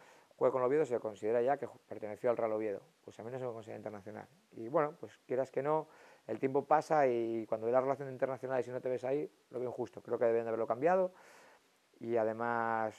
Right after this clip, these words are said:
no recuerdo muchos casos de ir cinco veces y no debutar, o sea, pero bueno, eh, sí por otro lado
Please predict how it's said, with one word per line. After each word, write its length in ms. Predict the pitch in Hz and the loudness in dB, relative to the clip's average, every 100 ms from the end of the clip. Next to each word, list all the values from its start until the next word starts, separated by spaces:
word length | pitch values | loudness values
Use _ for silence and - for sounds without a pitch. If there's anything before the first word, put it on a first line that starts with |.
| - | -14
no 240 | 113 113 120 | -14 -4 -2
recuerdo 260 | 117 120 | 4 4
muchos 260 | 117 117 113 | 4 -2 -2
casos 320 | 127 117 110 | -2 -2 -2
de 80 | 113 | -2
ir 80 | 107 | 0
cinco 280 | 120 110 113 | -2 0 2
veces 300 | 120 107 110 | 2 0 -8
y 40 | |
no 60 | 113 | -6
debutar, 360 | 107 107 127 - _ _ | 0 2 0 -2 _ _
o 40 | - | -10
sea, 180 | 95 - - | -10 -10 -10
pero 120 | - 151 | 0 4
bueno, 200 | 120 - _ _ | 4 0 _ _
eh, 500 | 113 110 107 107 110 - | -8 -4 -4 -4 -4 -4
sí 100 | 131 | -6
por 220 | - 131 | 2 2
otro 160 | 123 123 | 6 6
lado 300 | 127 131 | 6 2